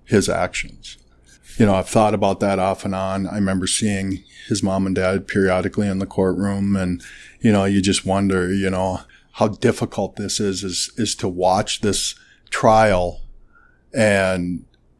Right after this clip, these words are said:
know that this is what he did and how sign-, and what he did to, you know, a number of families and, and stuff like that. So I, I can't imagine that it was any easier f-,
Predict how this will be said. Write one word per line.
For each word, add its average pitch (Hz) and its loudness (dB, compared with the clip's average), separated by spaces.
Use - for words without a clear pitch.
know 98 4
that 92 -2
this 110 0
is 104 -2
what 87 -4
he 80 -8
did - 4
and 98 -4
how 92 -4
sign-, 101 -4
and 98 -2
what 107 0
he 110 2
did 95 -2
to, 90 -4
you 110 -2
know, 87 -6
a 104 -2
number 98 4
of 87 0
families 92 -2
and, 82 -8
and 98 -2
stuff - -4
like 92 -2
that. 87 -4
So 101 -4
I, 123 2
I 135 4
can't 127 2
imagine 101 -2
that 90 -6
it 127 2
was 98 -2
any 135 8
easier 113 2
f-, - -14